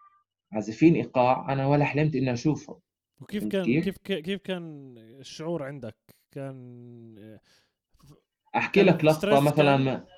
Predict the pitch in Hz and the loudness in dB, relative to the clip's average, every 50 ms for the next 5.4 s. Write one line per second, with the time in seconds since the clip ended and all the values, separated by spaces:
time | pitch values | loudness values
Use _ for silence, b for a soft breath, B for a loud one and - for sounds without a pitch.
0 | - - 135 135 - - 196 196 196 180 175 - - 143 135 156 165 165 - - | -6 -4 -4 -4 -2 0 2 2 2 2 0 0 0 2 2 4 2 0 0 -2
1 | 151 143 143 139 135 135 131 - - - 143 147 156 151 123 123 - - 180 185 | 0 2 2 2 2 0 -2 -4 -2 0 0 0 0 -2 -6 -6 0 2 4 4
2 | 180 156 139 - 151 156 143 143 151 147 131 120 117 139 135 135 143 139 - 123 | 6 4 4 2 2 2 2 2 2 2 0 -2 0 0 2 2 0 0 0 -2
3 | 120 117 110 - - - - - - 139 143 147 143 143 120 117 113 - - 123 | -2 -2 -4 -10 -18 -20 -18 -6 -2 0 0 0 0 0 0 0 -2 -2 -6 -8
4 | 117 117 123 113 127 131 135 135 - 123 117 104 113 120 120 117 110 104 117 - | -6 -4 -2 0 2 0 0 0 -4 -6 -4 -2 -2 0 0 0 -2 -2 -4 -6
5 | - 101 107 123 127 - - | -4 -2 -2 -2 -2 -4 -10